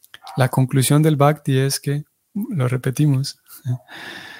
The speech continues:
cuando vemos este tipo de cosas, Prabhupada se está encargando, tratando de que, de que no tengamos esa conclusión. Prabhupada está diciendo que Krishna en realidad es quien está met-,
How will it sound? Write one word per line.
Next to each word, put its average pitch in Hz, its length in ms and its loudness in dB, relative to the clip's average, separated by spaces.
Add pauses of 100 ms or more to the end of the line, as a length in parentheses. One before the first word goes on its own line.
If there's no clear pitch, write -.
(280)
cuando 123 280 2
vemos 131 300 4
este 135 200 -2
tipo 135 300 -2
de 139 100 4
cosas, 135 400 0
Prabhupada 127 520 0
se 120 80 -4
está 135 180 0
encargando, 127 640 2
tratando 139 560 4
de 127 100 4
que, 127 260 -4 (540)
de 127 140 -2
que 127 100 -6
no 127 120 0
tengamos 131 440 2
esa 131 140 -2
conclusión. 139 640 -4 (580)
Prabhupada 131 400 0
está 131 180 2
diciendo 135 380 2
que 156 260 0 (560)
Krishna 165 460 4
en 165 60 6
realidad 151 500 6
es 156 160 2
quien 151 180 2
está 147 220 4
met-, 160 320 4